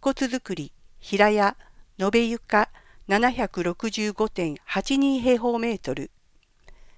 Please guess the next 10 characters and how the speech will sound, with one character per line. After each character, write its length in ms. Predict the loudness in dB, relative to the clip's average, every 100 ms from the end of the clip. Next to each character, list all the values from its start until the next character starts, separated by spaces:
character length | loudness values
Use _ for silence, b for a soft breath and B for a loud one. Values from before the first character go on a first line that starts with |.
| b b
改 260 | 0 2 2
修、 600 | -4 -6 -4 -2 -4 -8 -14 b b b b 0
第 240 | 4 4
一 240 | 2 -6 -4
体 260 | 0 0 0
育 220 | -8 -8
館、 340 | -2 -2 -4 -16 _ _ -8
部 140 | -6
室 360 | -6 -8 -4 -6
棟。 440 | -2 0 2 0